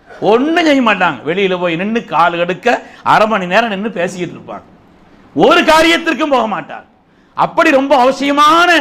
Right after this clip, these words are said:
காரியம்னா பிரச்சனை இல்லை. ஆனால் தொழுகை முடிந்த உடனே, இவர் ஒரு ஆள் போன உடனே, "நீனு வாப்பா,"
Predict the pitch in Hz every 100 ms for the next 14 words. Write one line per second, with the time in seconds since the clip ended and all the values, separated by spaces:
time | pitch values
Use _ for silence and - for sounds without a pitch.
0 | 240 - 226 240 226 269 277 254 262 320
1 | 240 196 123 - _ _ _ _ - 202
2 | 277 311 269 302 320 320 254 302 294 254
3 | 226 208 185 185 185 - _ _ - 185
4 | 208 196 208 220 269 214 226 226 196 196
5 | 180 180 165 - _ 175 196 170 165 139
6 | 113